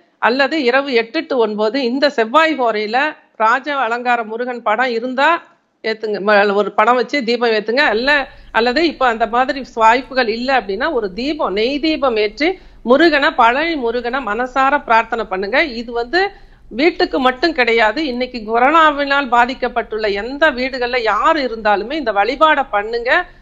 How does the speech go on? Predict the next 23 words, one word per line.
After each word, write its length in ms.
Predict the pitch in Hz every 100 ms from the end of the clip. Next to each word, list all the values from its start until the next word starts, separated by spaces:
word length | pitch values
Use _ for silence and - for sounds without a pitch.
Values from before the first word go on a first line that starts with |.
| -
செவ்வாய் 540 | 277 277 339 359 381
அப்படிங்கிறது 480 | 240 269 262 254 294
ரத்தம் 420 | 247 233 339 339
தொடர்பான 480 | 277 233 226 226 214
விஷயம். 360 | 190 - 294
அப்ப 180 | 370 285
அந்த 240 | 269 220 214
இடத்துல 260 | 240 285
வந்து 180 | 254 320
நீங்க 200 | 302 240
வந்து 300 | 226 254 370 - - -
இந்த 300 | 254 254 233 208 - - -
ரத்-, 400 | 202 214 240 240
அதாவது 260 | 220 269 302
செவ்வாய்னா 560 | 269 262 339 330 330 381 359 -
ஒரு 140 | 247
ஆக்ரோஷம், 760 | 226 269 - 311 285 - 240 185
கோபம், 520 | 262 277 262 277 254 - -
ஒரு 380 | 226 226 208 196 208
வீரம் 420 | 302 370 359 285 -
பொருந்திய 380 | 247 240 247 285
ஒரு 160 | 220
கிரகம். 420 | 196 220 220 320